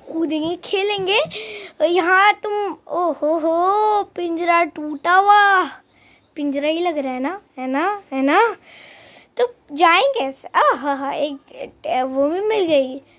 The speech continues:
Stranger, अब, अ, पता नहीं क्या है, कुछ भी है, पता नहीं, बस, अ, आगे से। Thanks। अब हम भागेंगे। अरे,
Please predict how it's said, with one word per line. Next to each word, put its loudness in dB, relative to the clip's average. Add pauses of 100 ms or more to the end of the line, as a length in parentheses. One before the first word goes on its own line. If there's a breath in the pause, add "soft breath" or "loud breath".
(300 soft breath)
Stranger, -2
अब, -4
अ, 0
पता 2
नहीं 4
क्या 6
है, 2 (520 loud breath)
कुछ -8
भी -8
है, -4
पता -4
नहीं, 0
बस, -8
अ, -10
आगे 2
से। -2 (520)
Thanks। -10 (920 soft breath)
अब 2
हम 2
भागेंगे। -4
अरे, 2